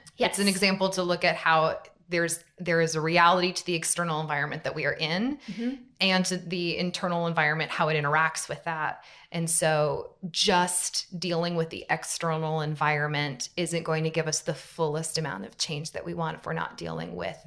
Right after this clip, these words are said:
Speaker 1: the internal one.
Speaker 2: Yes. Yes, absolutely. Now, guys, I know that's such an extreme example, and I'm sure people are just, pew, pew, pew, pew.
Speaker 1: <laughs>
Speaker 2: Trigger, trigger, trigger. I get that.
Speaker 1: Yeah.
Speaker 2: And it probably would have felt triggery to me, too, coming from a history of that. But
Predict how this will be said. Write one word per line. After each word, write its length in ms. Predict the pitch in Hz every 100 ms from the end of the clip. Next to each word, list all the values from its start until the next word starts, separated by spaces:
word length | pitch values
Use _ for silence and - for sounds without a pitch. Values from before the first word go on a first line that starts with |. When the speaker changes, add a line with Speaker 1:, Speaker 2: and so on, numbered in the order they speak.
| 165
Speaker 1:
the 120 | 151
internal 400 | 147 - 87 85
one. 240 | - - 180 -
Speaker 2:
Yes. 480 | - - - - - _ _
Yes, 380 | 208 185 - - -
absolutely. 680 | 226 202 - - 185 - 185
Now, 300 | 220 214 -
guys, 220 | - 190 180
I 60 |
know 140 | 180 175
that's 260 | - - -
such 200 | 175 160
an 80 |
extreme 340 | 160 - 185 170
example, 400 | - 170 156 170
and 100 | 160
I'm 100 | 160
sure 280 | - 180 170
people 220 | - 165
are 120 | 160
just, 200 | - - -
pew, 140 | - 523 -
pew, 220 | 523 440
pew, 300 | 571 480 381
pew. 640 | - 571 480 415 311 403
Speaker 1:
<laughs> 400 | 403 - - _
Speaker 2:
Trigger, 180 | - 427
trigger, 180 | 415 415
trigger. 300 | 415 392 339 - - -
I 160 | 202 185 -
get 160 | 240 - 190
that. 340 | - 170 - -
Speaker 1:
Yeah. 360 | 175 156 92 -
Speaker 2:
And 140 | 220 214
it 80 | -
probably 300 | - 226 220
would 120 | 214 208
have 80 |
felt 200 | 208 190
triggery 380 | - 208 202 190
to 160 | 190 196
me, 140 | 175
too, 360 | - 208 190 175
coming 280 | - 190 175
from 160 | - 170
a 20 |
history 360 | 180 - 170
of 80 | 131
that. 280 | - - 190
But 300 | 277 220 -